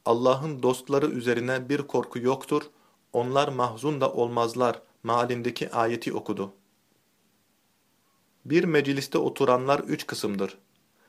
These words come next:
Ya selimdirler ki bunlar cemaatte sükutla vaktini geçirenlerdir. Ya ganimettir. Bunlar da zikir, ilimle iştigal edenlerdir.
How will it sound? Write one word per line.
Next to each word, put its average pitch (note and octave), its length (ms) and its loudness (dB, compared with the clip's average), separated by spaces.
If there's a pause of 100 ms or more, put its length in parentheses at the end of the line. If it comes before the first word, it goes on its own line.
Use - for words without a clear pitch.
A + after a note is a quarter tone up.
(160)
Ya D3 160 4
selimdirler A#2 800 0 (400)
ki D3 220 0
bunlar C3+ 380 2
cemaatte B2+ 640 2
sükutla D3 600 -2
vaktini C3 420 -2
geçirenlerdir. A#2 840 0 (880)
Ya C#3 120 4
ganimettir. B2+ 800 0 (580)
Bunlar C3 420 2
da B2 100 2
zikir, C#3 400 -2 (260)
ilimle C3+ 420 0
iştigal B2+ 480 2
edenlerdir. A2+ 760 0